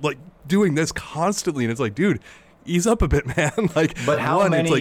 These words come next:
Speaker 1: like
Speaker 2: how many over, like, just normals that you stuck out there got supered because I was ready for it?
Speaker 1: Uh, for, for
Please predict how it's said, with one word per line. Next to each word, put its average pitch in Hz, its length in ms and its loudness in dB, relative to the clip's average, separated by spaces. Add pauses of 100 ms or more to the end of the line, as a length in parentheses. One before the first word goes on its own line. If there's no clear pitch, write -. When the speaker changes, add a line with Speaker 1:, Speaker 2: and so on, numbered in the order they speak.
Speaker 1:
like - 20 -18
Speaker 2:
how 151 220 0
many 151 260 -2
over, 127 380 0 (140)
like, 113 180 0
just 127 200 -4
normals 113 720 0
that 107 160 -4
you 107 100 -6
stuck 110 400 -4
out 117 200 0
there 101 160 -2
got 101 200 -4
supered 98 540 -6
because 95 300 -6
I - 20 -2
was 90 160 -6
ready 104 240 -2
for 87 300 -10
it? - 100 -16 (760)
Speaker 1:
Uh, 123 200 -4
for, 131 600 -2
for 127 500 -2